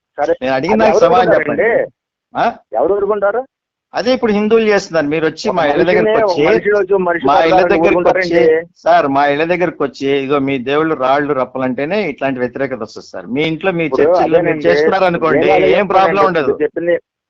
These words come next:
Speaker 2: మీ
Speaker 1: ఏం
Speaker 2: చర్చిల్లో
Speaker 1: చెప్తున్నాను
Speaker 2: మీరు,
Speaker 1: ఏమో
Speaker 2: మీరు
Speaker 1: ఏంటంటే
Speaker 2: ప్రేయర్
Speaker 1: ఒక
Speaker 2: చేస్తున్నారు
Speaker 1: మనిషి
Speaker 2: అనుకోండి, ఎవరికి ఇబ్బంది ఉండదు సార్. మా దగ్గరకు వచ్చి, "ఇదిగో మా వాడే దేవుడు" అంటే ఇప్పుడు ఇంకా రకరకాల ప్రశ్నలు అడుగుతారు మిమ్మల్ని. వాటన్నిటికీ సమాధానం చెప్పుకునే స్తోమత మీకు ఉండాలి.
Speaker 1: అదే ఇప్పుడు నేను అదే,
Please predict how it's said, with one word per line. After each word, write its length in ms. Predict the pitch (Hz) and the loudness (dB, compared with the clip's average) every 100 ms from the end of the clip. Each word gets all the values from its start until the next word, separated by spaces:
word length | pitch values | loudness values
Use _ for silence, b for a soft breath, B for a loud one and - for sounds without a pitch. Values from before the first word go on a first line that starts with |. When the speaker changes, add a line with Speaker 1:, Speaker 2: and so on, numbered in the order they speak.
| _ 127 | _ -4
Speaker 2:
మీ 80 | |
Speaker 1:
ఏం 60 | 156 | -2
Speaker 2:
చర్చిల్లో 240 | 127 165 | 2 2
Speaker 1:
చెప్తున్నాను 340 | 170 196 196 208 | 2 0 0 0
Speaker 2:
మీరు, 180 | 190 185 | 0 0
Speaker 1:
ఏమో 80 | |
Speaker 2:
మీరు 120 | 170 175 | 2 2
Speaker 1:
ఏంటంటే 220 | 170 165 | 0 0
Speaker 2:
ప్రేయర్ 260 | 175 202 | 2 2
Speaker 1:
ఒక 60 | 202 | 2
Speaker 2:
చేస్తున్నారు 400 | 208 180 185 185 | 0 2 2 2
Speaker 1:
మనిషి 100 | 175 | 0
Speaker 2:
అనుకోండి, 380 | 165 156 139 139 | 0 -2 -2 -2
ఎవరికి 460 | 139 139 165 175 | 0 0 0 -2
ఇబ్బంది 320 | 165 170 185 160 | -4 -2 0 0
ఉండదు 220 | 123 98 | -4 -6
సార్. 280 | 92 95 92 | -10 -12 -12
మా 220 | 113 139 | -4 -2
దగ్గరకు 360 | 147 151 165 170 | -2 -2 -4 -4
వచ్చి, 240 | 165 160 | -6 -4
"ఇదిగో 260 | 147 139 147 | -4 -2 -2
మా 240 | 143 147 | 0 2
వాడే 280 | 156 156 156 | 2 2 0
దేవుడు" 340 | 143 143 143 143 | -2 0 0 -2
అంటే 200 | 143 226 | -4 -8
ఇప్పుడు 200 | 185 160 | -8 -8
ఇంకా 120 | 147 | -4
రకరకాల 380 | 147 147 147 160 | -4 -4 -4 -6
ప్రశ్నలు 380 | 143 131 175 | -6 -10 -4
అడుగుతారు 320 | 139 127 107 98 | -4 -4 -8 -12
మిమ్మల్ని. 340 | 98 90 113 _ _ _ 131 | -14 -18 -20 _ _ _ -8
వాటన్నిటికీ 360 | 139 156 175 | -4 -2 -4
సమాధానం 360 | 160 156 160 160 | -4 -2 0 0
చెప్పుకునే 680 | 156 123 156 147 143 135 - b b _ | -4 -6 -4 -2 -2 -2 -6 b b _
స్తోమత 380 | - 156 165 185 | -4 -2 -2 -4
మీకు 240 | 151 123 | -4 -4
ఉండాలి. 360 | 120 107 85 - _ _ _ _ _ _ _ _ _ - | -4 -4 -6 -16 _ _ _ _ _ _ _ _ _ -14
Speaker 1:
అదే 160 | 123 - | -6 -6
ఇప్పుడు 340 | - 151 156 | -4 -2 -2
నేను 240 | 147 165 190 | 0 0 0
అదే, 160 | 185 | 0